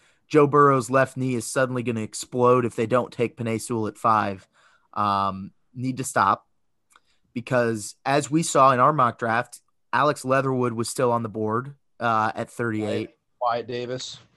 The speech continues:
Speaker 1: Wyatt Davis still on the board at thirty-eight. And there's no doubt the Bengals need to get the tackle of the future. Nobody's debating that.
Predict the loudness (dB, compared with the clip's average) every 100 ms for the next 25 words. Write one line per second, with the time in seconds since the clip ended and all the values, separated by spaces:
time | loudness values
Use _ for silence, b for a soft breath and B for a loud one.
0 | -4 0 0 0 0 0 0 -2 -6 -2
1 | 0 0 -2 -2 -4 -2 -4 -2 -2 -4
2 | -4 -6 -4 -4 -2 2 2 2 -2 -4
3 | -2 -2 -4 -6 -8 -6 -6 -8 -6 -4
4 | -4 -6 -8 -10 -10 -12 -12 -18 -10 -2
5 | 0 0 -2 -4 -4 -4 -4 -12 -14 -18